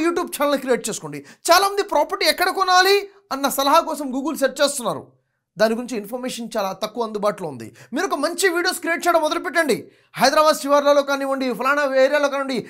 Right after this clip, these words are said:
ఆంధ్రాలో ఫలానా సిటీలో, తెలంగాణలో ఫలానా సిటీలో, ఫలానా ప్రాంతంలో మీరు ల్యాండ్ కోసం చూస్తున్నారా? మీరు వీడియోస్ తయారు చేయండి. నాలుగైదు వెంచర్స్‌తో మీరు టై అప్ అవ్వచ్చు. మీరు ఎన్ని వీడియోలు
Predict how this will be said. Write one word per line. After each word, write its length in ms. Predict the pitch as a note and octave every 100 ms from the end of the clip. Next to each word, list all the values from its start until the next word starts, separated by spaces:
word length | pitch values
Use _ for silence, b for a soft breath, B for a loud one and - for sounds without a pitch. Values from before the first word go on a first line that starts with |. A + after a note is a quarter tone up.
| B G#3
ఆంధ్రాలో 300 | C#4 D4 C#4+ B3+
ఫలానా 200 | C4+ C4+
సిటీలో, 280 | B3 C#4 B3 A3+
తెలంగాణలో 420 | C#4 D4+ D#4 D4+ C4
ఫలానా 220 | C4+ C#4+ C4
సిటీలో, 240 | C4+ D#4 B3 B -
ఫలానా 260 | C#4 D#4+ D#4+
ప్రాంతంలో 400 | D4 D#4+ D4+ F4 E4+
మీరు 160 | D4+ C4 A#3 B E3+
ల్యాండ్ 200 | A3+ D4 D4+
కోసం 200 | C4 C4 B3+
చూస్తున్నారా? 540 | - B3 G#3+ G3 G#3+ A3 F3 C3 - _ _ _ _ A#3
మీరు 120 | D#4+ C#4
వీడియోస్ 260 | F4+ - F4
తయారు 200 | F4 F4+
చేయండి. 240 | D4+ C3 - _ _ _ F3
నాలుగైదు 340 | C#4+ E4 E4+ C#4
వెంచర్స్‌తో 400 | D4 E4+ E4+ E4+
మీరు 120 | D4+ A3+
టై 80 | D4+ D4+
అప్ 100 | D4+
అవ్వచ్చు. 260 | G#3+ - C3+ b b b B3+
మీరు 160 | G4 F4+
ఎన్ని 200 | E4 F4+ F4
వీడియోలు 320 | F#4 F#4 C#4+